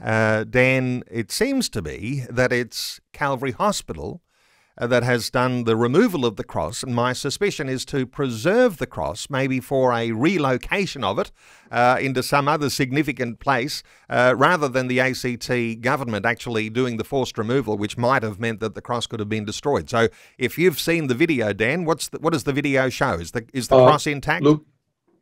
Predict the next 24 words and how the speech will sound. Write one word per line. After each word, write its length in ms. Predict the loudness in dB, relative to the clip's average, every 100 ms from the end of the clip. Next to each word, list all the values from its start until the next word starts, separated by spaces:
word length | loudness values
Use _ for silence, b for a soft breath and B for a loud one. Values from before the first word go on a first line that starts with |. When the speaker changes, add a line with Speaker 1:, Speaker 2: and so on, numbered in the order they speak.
| _ _ _ _ _ _
Speaker 2:
oh, 120 | 6
the 80 | 6
cross 240 | 4 -2 -2
is 80 |
intact. 380 | -10 -4 -4 -6
It's 80 | -8
on 80 | -4
the 60 |
back 180 | -2 -4
of 80 | -6
a 20 |
truck. 340 | -8 -4 -4 -4 _ _ _ _
But 140 | -6 -4
here's 180 | -2
the 80 | -4
thing, 240 | -4 -2 0
Neil. 260 | 2 2 0
I 100 | -2
don't 280 | 0 -2
accept 440 | -4 -4 2 2 0
for 140 | -4
a 40 | -4
moment 520 | 0 2 2 0 -4 _ _ _
that, 240 | 0 0